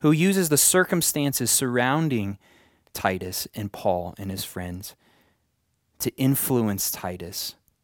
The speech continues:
towards a certain disposition, which was for them, even though the present circumstances arguably should have said otherwise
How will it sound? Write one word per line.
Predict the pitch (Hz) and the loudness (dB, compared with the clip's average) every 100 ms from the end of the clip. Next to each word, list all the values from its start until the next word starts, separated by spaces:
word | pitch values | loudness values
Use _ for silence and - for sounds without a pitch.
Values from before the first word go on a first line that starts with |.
| - | -20
towards | - 98 92 - - - | -10 -6 -6 -8 -12 -10
a | 101 92 _ _ _ | -10 -10 _ _ _
certain | - - 120 117 101 | -6 -2 -2 -2 -4
disposition, | 98 - - 87 90 85 - 85 87 _ _ _ _ _ _ _ _ _ | -4 -6 -8 -12 -10 -10 -12 -14 -18 _ _ _ _ _ _ _ _ _
which | 104 - | -10 -8
was | 95 | -8
for | - - 110 104 | -8 -4 -2 -2
them, | 95 87 87 _ _ _ _ _ _ _ _ _ _ _ | -2 -8 -16 _ _ _ _ _ _ _ _ _ _ _
even | - 120 156 156 | -4 0 4 4
though | 135 147 123 98 107 - _ _ _ - | 8 8 8 4 -4 -12 _ _ _ -14
the | 104 _ | -14 _
present | - 127 120 | 0 2 2
circumstances | 113 127 110 110 - 101 92 - 92 - - _ _ _ - | 0 -2 -4 -6 -6 -6 -8 -8 -8 -10 -12 _ _ _ 4
arguably | 135 147 113 95 90 92 92 101 _ _ _ _ _ _ _ _ _ _ _ _ | 4 4 0 -4 -6 -10 -10 -14 _ _ _ _ _ _ _ _ _ _ _ _
should | - 113 107 | -4 0 0
have | 104 101 | 0 -2
said | 104 101 | -2 -2
otherwise | 107 92 85 - - - | -2 -4 -10 -16 -14 -16